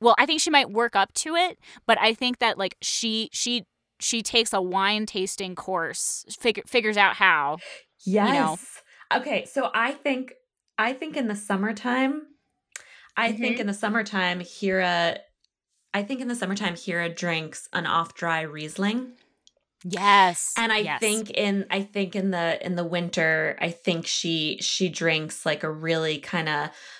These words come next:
Speaker 2: full body, some fruitiness on the finish, like
Speaker 1: Uh-huh,
Speaker 2: Zinfandel
Speaker 1: uh-huh.
Speaker 2: or, like,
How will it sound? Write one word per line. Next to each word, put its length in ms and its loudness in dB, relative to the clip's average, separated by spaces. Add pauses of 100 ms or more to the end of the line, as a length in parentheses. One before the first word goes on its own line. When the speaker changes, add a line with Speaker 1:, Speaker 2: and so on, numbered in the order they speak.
Speaker 2:
full 600 2
body, 880 -2 (1000)
some 1080 -2 (400)
fruitiness 1300 0
on 140 4
the 80 2
finish, 600 0
like 220 4
Speaker 1:
Uh-huh, 340 4
Speaker 2:
Zinfandel 960 2
Speaker 1:
uh-huh. 40 2
Speaker 2:
or, 260 2
like, 460 0